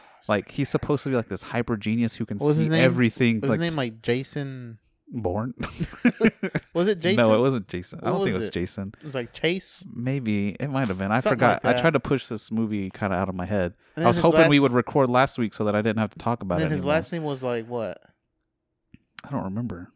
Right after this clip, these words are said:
Speaker 1: It was some, like, he's
Speaker 2: Cruz?
Speaker 1: supposed to be, like, this orphan who was trained from, like,
Speaker 2: Yeah,
Speaker 1: the
Speaker 2: we,
Speaker 1: time
Speaker 2: we
Speaker 1: he
Speaker 2: got
Speaker 1: was
Speaker 2: his
Speaker 1: five years.
Speaker 2: backstory. <laughs>
Speaker 1: Yeah.
Speaker 2: We got his backstory in, like, the opening credits.
Speaker 1: Yeah, it's like the entire opening credits are,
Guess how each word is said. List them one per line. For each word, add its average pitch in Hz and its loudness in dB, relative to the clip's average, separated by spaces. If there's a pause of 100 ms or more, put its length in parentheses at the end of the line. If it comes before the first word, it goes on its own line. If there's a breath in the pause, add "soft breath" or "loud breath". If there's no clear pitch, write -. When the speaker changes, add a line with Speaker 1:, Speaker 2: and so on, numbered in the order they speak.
Speaker 1:
It 120 -2
was 127 0
some, - -2
like, 131 2
he's 185 2
Speaker 2:
Cruz? 185 6
Speaker 1:
supposed 170 4
to - -6
be, 147 2
like, 135 0
this - -2
orphan 131 2
who 123 4
was 113 4
trained 127 0
from, 117 -2
like, 110 -2 (720 soft breath)
Speaker 2:
Yeah, 147 0
Speaker 1:
the 113 0
Speaker 2:
we, - 0
Speaker 1:
time 139 6
Speaker 2:
we 131 4
Speaker 1:
he 127 4
Speaker 2:
got 131 10
Speaker 1:
was 117 4
Speaker 2:
his 175 0
Speaker 1:
five 127 6
years. 127 6
Speaker 2:
backstory. 185 0
<laughs> - 2
Speaker 1:
Yeah. 104 2 (340 loud breath)
Speaker 2:
We 160 -4
got 175 4
his 180 0
backstory 165 0
in, 143 -4
like, 131 -4
the 127 -8
opening 131 -2
credits. 117 -2
Speaker 1:
Yeah, 123 6
it's - 0
like 123 2
the 139 2
entire 165 0
opening 143 0
credits 147 0
are, 101 -2